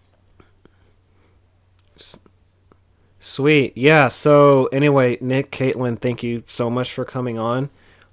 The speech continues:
Um, and for listeners, you know, if you, if you like this episode and you want more,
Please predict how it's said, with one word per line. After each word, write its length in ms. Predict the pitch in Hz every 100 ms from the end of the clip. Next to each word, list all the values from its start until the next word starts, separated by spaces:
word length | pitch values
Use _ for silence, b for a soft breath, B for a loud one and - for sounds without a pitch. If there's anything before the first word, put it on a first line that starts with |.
| _ -
Um, 600 | 131 127 127 127 123 120 _ _ -
and 400 | 127 127 127 -
for 480 | 120 123 120 117 -
listeners, 680 | 117 123 - 147 147 147 - _ _ _ -
you 80 | 117
know, 280 | 117 113 -
if 180 | 113
you, 140 | 143 131
if 160 | 123 -
you 80 | 156
like 240 | 127 151
this 180 | 170 165
episode 540 | 175 180 175 180 180
and 120 | 117 107
you 120 | 107
want 200 | 120 110
more, 480 | 110 123 143 151